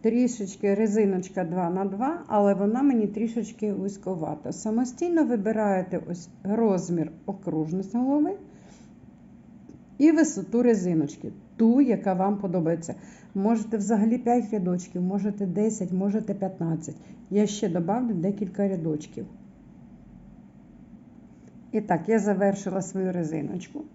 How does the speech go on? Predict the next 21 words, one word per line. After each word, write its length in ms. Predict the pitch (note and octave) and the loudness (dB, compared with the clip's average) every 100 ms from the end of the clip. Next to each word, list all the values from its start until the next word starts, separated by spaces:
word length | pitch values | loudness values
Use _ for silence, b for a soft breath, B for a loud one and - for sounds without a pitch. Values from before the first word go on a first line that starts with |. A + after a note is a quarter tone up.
| - | -6
<clears throat> 500 | F#3 C#4+ - C4+ C#4+ | 0 2 10 8 8
Ось 100 | A3 | 0
тут 240 | - A#3 G#3+ | 0 -2 0
у 60 | |
мене 280 | F#3+ F3+ F#3 | -2 -2 -4
п'ятнадцять 640 | F3+ G3+ G#3+ G#3+ - E3 | -4 -4 -2 -2 -4 -6
рядочків. 580 | F3 E3 D#3 C#3+ - G3+ B B B B | -6 -4 -4 -6 -10 -14 B B B B
Ви 80 | A#3 | 2
можете 460 | A#3+ G#3+ F#3+ F#3 F#3+ | 4 4 2 -2 -2
десять, 440 | E3+ A3+ A3+ A3+ | 2 0 0 -2
можете 420 | G3+ G3+ F#3 F3 | 0 0 0 -6
п'ять, 360 | F3+ G#3+ A#3+ A#3+ | -4 -2 -2 -2
я 140 | F#3+ | -2
вже 260 | A3 G3 F#3+ | 0 -2 -6
повторююсь. 800 | G3 F#3 - D3+ C3+ C3+ - - B B B B B B B B - - - - - | -8 -12 -6 -4 -4 -8 -12 -18 B B B B B B B B -20 -20 -20 -18 -2
Значить, 400 | G3+ D4 C#4+ A3+ | 4 4 4 -2
що 360 | - - C#4+ | -6 -2 2
важливе 520 | C4 A3+ F#3+ A3 A#3+ A3 | 4 2 2 2 2 0
в 40 | |
цій 220 | A3 A#3+ | 0 0
моделі? 420 | A#3 F#3 E3+ D#3+ | 2 0 -2 -2